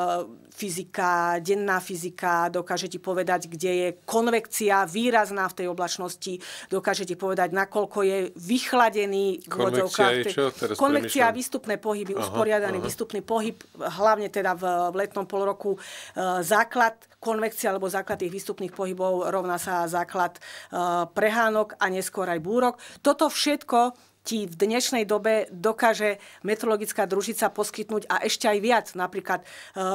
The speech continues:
Speaker 1: koľko je, e, zelenej, e, koľko je chlorofilu na,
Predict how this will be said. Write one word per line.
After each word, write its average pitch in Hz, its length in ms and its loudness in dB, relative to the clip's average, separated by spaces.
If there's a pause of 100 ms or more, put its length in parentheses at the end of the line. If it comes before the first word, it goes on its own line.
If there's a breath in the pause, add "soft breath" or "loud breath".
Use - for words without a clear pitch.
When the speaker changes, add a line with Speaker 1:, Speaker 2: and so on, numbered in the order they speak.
(100)
Speaker 1:
koľko 226 480 2
je, 196 280 2
e, 190 80 0 (840 loud breath)
zelenej, 202 880 2 (400 loud breath)
e, 190 120 -10 (1160)
koľko 226 300 4
je 240 100 4
chlorofilu 254 680 4
na, 196 260 4